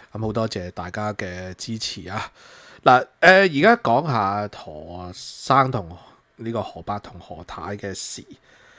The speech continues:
嗱，噉呢，我就見到呢，即係有另外一個睇法呢。嗱，呢個絕對唔係社會上嘅主流睇法嚟㗎啦。嗱，最主流嘅睇法呢，就係，呃，何太呢，就仆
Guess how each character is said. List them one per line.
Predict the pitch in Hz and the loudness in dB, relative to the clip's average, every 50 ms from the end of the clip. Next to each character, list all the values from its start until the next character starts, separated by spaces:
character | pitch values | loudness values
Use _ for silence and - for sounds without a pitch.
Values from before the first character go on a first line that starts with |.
| - - - | -20 -12 0
嗱， | - 107 92 80 - _ _ _ _ _ _ _ _ _ _ _ _ _ _ _ _ _ _ _ _ _ _ _ - - - - _ - | 2 2 2 2 -4 _ _ _ _ _ _ _ _ _ _ _ _ _ _ _ _ _ _ _ _ _ _ _ -18 -18 -18 -14 _ -2
噉 | - 202 190 | 0 4 6
呢， | 190 185 | 6 8
我 | 151 131 131 | 8 6 6
就 | 113 | 6
見 | 98 - 110 110 110 | 2 -4 -6 -6 -4
到 | 110 95 104 110 | -4 -4 -4 -2
呢， | 113 123 123 123 123 120 | 0 0 2 0 0 0
即 | 113 127 | -2 -2
係 | 120 107 95 90 - _ _ _ _ _ - | -2 -2 -2 -6 -8 _ _ _ _ _ -8
有 | 104 107 113 | -4 -2 -2
另 | 113 113 110 104 | 0 -2 -2 0
外 | 101 113 135 | 2 2 2
一 | 127 | 2
個 | - 117 107 | 2 -2 -4
睇 | - - 107 117 | -2 -4 -6 -4
法 | - 110 95 | -4 -4 -4
呢。 | 104 110 104 | -4 -4 -4
嗱， | 120 104 120 | -4 -2 0
呢 | 175 220 | 4 6
個 | 220 180 147 | 6 6 6
絕 | 127 - 143 123 | 4 0 -2 4
對 | - 139 131 | 6 4 4
唔 | 110 90 | 4 2
係 | 87 92 92 95 95 95 95 | -6 -6 -6 -4 -4 -6 -6
社 | - - 107 110 | -6 -4 -4 -2
會 | 127 139 | -2 -2
上 | 131 120 95 85 | -2 -2 -6 -6
嘅 | 95 98 | -6 -8
主 | - - 101 110 | -8 -8 -6 -4
流 | 107 87 82 | -4 -4 -4
睇 | - 95 92 98 | -6 -10 -10 -8
法 | 98 92 95 | -8 -8 -8
嚟 | 82 80 | -10 -14
㗎 | 85 92 | -14 -14
啦。 | 92 90 - - _ - - - - - - - _ _ - | -14 -14 -14 -16 _ -20 -20 -20 -20 -20 -20 -20 _ _ -2
嗱， | - 104 101 | -2 -2 -2
最 | - - 151 160 160 | 2 4 4 4 4
主 | - - 180 | 4 6 8
流 | 202 139 | 8 8
嘅 | 110 117 123 | 8 6 2
睇 | 123 123 127 135 | 2 2 2 4
法 | 123 117 110 | 4 4 4
呢， | 117 123 127 | 4 4 2
就 | 123 - 98 | 2 0 -4
係， | 85 87 87 - _ _ _ _ _ _ _ _ _ _ _ - | -4 -4 -8 -10 _ _ _ _ _ _ _ _ _ _ _ -14
呃， | 98 95 90 90 90 90 92 - - - - _ _ _ _ - | -10 -8 -8 -8 -8 -8 -10 -14 -18 -20 -20 _ _ _ _ -16
何 | - - 98 95 98 95 | -10 -8 -6 -6 -6 -4
太 | - 107 110 | -2 0 2
呢， | 127 127 | 2 2
就 | 120 113 | 2 0
仆 | 98 | -2